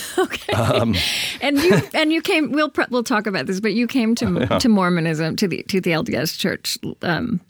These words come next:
Speaker 1: fairly
Speaker 2: Nineteen ninety-nine.
Speaker 1: later in life. It wasn't, you weren't born into that.
Speaker 2: No, no, no,
Speaker 1: Yeah,
Speaker 2: nineteen ninety-nine.
Speaker 1: yeah. Nineteen ninety-nine,
Speaker 2: I'm, I'm
Speaker 1: after this, so after this period, yeah.
Speaker 2: So I went, you know, in, in
Speaker 1: Mm-hmm.
Speaker 2: ninety-six, I was just starting to, I put, took everything out and I said, "Okay, I, I don't,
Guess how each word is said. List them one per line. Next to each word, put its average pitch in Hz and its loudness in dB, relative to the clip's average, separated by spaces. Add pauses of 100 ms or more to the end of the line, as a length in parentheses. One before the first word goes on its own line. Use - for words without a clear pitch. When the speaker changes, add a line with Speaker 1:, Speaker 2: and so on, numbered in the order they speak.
(440)
Speaker 1:
fairly - 0
Speaker 2:
Nineteen 240 4
ninety-nine. 214 2
Speaker 1:
later 220 4
in 175 2
life. 143 -2
It 170 0
wasn't, 180 0
you 170 -2
weren't 170 -2
born 170 0
into - -6
that. - -8 (200)
Speaker 2:
No, 127 4
no, 107 4
no, 71 2
Speaker 1:
Yeah, 98 4
Speaker 2:
nineteen 110 4
ninety-nine. 82 2
Speaker 1:
yeah. 71 -6
Nineteen 220 2
ninety-nine, 208 4
Speaker 2:
I'm, 214 2
I'm - -4
Speaker 1:
after 196 0
this, 165 -2
so 180 0
after 175 -2
this 165 -4
period, - -6
yeah. 165 -2 (680)
Speaker 2:
So 143 2
I 165 4
went, 143 6
you 117 4
know, 104 4
in, 101 4
in 104 4
Speaker 1:
Mm-hmm. 113 4
Speaker 2:
ninety-six, 120 2
I 104 4
was 107 2
just - 0
starting 95 2
to, 78 0
I 101 -2
put, - -4
took - -2
everything 123 2
out 73 -2
and 85 0
I 87 2
said, 82 -2
"Okay, 92 0
I, 90 0
I 101 -2
don't, 123 0